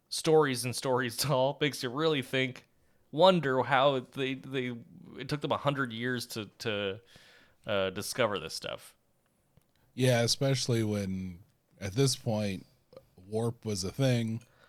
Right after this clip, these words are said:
Speaker 1: They
Speaker 2: Is
Speaker 1: have people in space. They can
Speaker 2: Yeah.
Speaker 1: just go check the North Pole. Easy peasy, pumpkin pie.
Speaker 2: Yeah, no, this, this doesn't track. Other than,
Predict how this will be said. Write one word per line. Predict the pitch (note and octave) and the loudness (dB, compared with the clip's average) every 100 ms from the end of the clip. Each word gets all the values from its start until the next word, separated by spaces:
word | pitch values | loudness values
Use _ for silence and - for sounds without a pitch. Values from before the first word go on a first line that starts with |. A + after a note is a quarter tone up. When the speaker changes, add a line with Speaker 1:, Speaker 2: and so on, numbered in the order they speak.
| _ _ - | _ _ 0
Speaker 1:
They | D3+ | 2
Speaker 2:
Is | F#3 | 2
Speaker 1:
have | F3+ C4 F#3+ - | 2 2 2 0
people | E3+ G3 D3+ B2+ | 0 0 0 -2
in | G#2 F#2 | -2 -4
space. | - C3 G#3 F#3 - - - | -4 0 2 0 -4 -14 0
They | D#3+ F#3 | 2 4
can | B2+ | 2
Speaker 2:
Yeah. | A2+ | 2
Speaker 1:
just | B2+ F#3+ G3+ | 2 2 2
go | B2 A2+ | 2 2
check | - - F#3+ - | 2 4 4 4
the | G#2+ | 0
North | A#2 C3+ B2+ | 2 2 0
Pole. | - F3+ C3 | 0 0 0
Easy | C#3+ D#3+ B2+ | -2 -4 -4
peasy, | A#2 - F3+ C3+ A#2+ B2 - _ C3+ C3+ | -6 -8 -8 -6 -8 -10 -12 _ -14 -4
pumpkin | C#3+ B2+ B2 A#2+ | -2 -2 -4 -10
pie. | D3 C3+ E2+ C2 - _ _ _ _ | -6 -4 -4 -6 -8 _ _ _ _
Speaker 2:
Yeah, | D#2+ E2 E2 | -8 -6 -6
no, | F2 F2 | -6 -6
this, | F2 G2 - - | -6 -6 -6 -6
this | F#2 F2 | -6 -6
doesn't | - E2+ E2+ D#2 - | -6 -6 -8 -10 -14
track. | - G#2 E2+ F2+ - - - B2+ | -10 -6 -6 -8 -12 -20 -10 0
Other | B2+ C3 B2+ | 2 4 4
than, | B2 A2 | 2 0